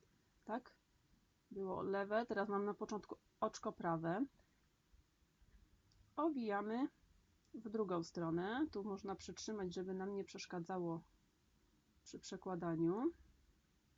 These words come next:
Jest owinięte. Widać?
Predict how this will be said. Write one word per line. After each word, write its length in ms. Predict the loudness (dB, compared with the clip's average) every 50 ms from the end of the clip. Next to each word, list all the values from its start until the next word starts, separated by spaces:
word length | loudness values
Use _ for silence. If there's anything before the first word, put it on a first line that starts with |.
| _ -20 -20 -20 -20 _ -20 -20 _ _ -20 -20 -20 -20 -14 -8
Jest 300 | -6 -6 -6 -8 -8 -12
owinięte. 720 | -12 -8 -4 -2 -2 0 -2 -2 -4 -4 -2 0 0 -2 -2 -6 -18 -20 -20 -20 _ _ -20 -20 -20 -20 -20 _ _ _ -20 -20 -20 -20 _ _ _ _ -20 -20 -20 -20 -20 _ _
Widać? 380 | _ -8 -6 -6 -6 -6 -10